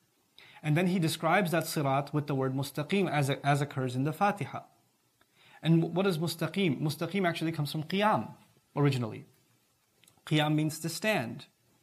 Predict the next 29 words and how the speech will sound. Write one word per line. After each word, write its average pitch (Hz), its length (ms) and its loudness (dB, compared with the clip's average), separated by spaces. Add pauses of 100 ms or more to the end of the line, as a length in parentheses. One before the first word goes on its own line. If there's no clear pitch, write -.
(500)
Stand 156 340 -4
upright. 156 400 -2 (100)
Mustaqim, 151 640 -2
something 156 300 -4
that's 175 180 -4
standing 131 420 -4
upright. 175 520 -4 (420)
Now, 151 140 2
something 196 300 0
that's 208 180 2
straight 240 640 2
is 180 140 4
already, 185 480 4
the 156 80 6
word 220 200 6
straight 240 400 4
is 180 140 2
already 180 320 4
part 180 300 2
of 170 100 4
the 170 60 2
meaning 160 280 0
of 139 120 -2
the 135 80 -2
word, 147 200 -4
of 127 140 -6
the 139 80 -2
word 139 140 -2
sirat. - 520 -8